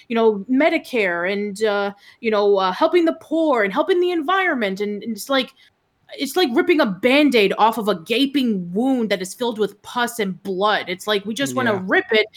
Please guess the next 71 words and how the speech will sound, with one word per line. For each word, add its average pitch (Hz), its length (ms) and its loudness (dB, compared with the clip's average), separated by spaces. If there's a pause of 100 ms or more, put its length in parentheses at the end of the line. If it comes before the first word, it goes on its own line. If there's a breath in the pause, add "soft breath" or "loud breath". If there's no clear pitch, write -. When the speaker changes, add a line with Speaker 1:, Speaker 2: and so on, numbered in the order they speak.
(160 loud breath)
Speaker 1:
but 254 140 0
it's 247 100 -2
not 285 160 0
gonna 269 160 -2
be 220 220 -6
over 247 340 0
with. 170 280 -6
It's - 180 -6
just 294 120 -4
something 285 300 -4
that 233 140 -2
we 233 100 -6
have 240 380 -4
to 220 280 2 (280 loud breath)
rip 262 240 0
off, 277 240 4
and 214 80 -2
that 254 180 -2
pain 269 240 -2
is 220 80 -4
still 247 180 -4
gonna 220 200 -2
be 196 200 -4
around, 165 600 -2
and 175 100 -14
it's 185 140 -8
gonna 220 160 -4
be 196 240 -10
pulsating 208 560 -8
for 190 100 -14
the 185 60 -6
next 165 220 -10
four 170 220 -10
years. 127 540 -14
Speaker 2:
Mm-hmm. 135 280 -8 (1000 loud breath)
Anyway, 220 300 2
moving 269 240 4
away 220 180 8
from 180 140 2
that, 165 160 4
we're 175 100 2
gonna 175 140 2
move 160 180 2
into 147 240 2
our 135 160 4
entertainment 127 400 -2
section. 117 380 -4
And, 120 180 -4
uh, 139 60 4
by 269 120 4
the 339 60 4
way, 226 80 4
before, 233 220 0
actually, 339 180 0
before 247 200 4
we 151 40 2
start 165 300 4
that, 110 160 0
I 123 100 0
actually 214 160 0
wanted 147 140 2
to 113 80 0
mention 151 240 -2
something, 113 260 -4
actually, 117 200 0
at 110 40 -2
the 113 60 -6
beginning 117 260 -2
of 113 60 -4
the 110 60 -4
show. 143 280 2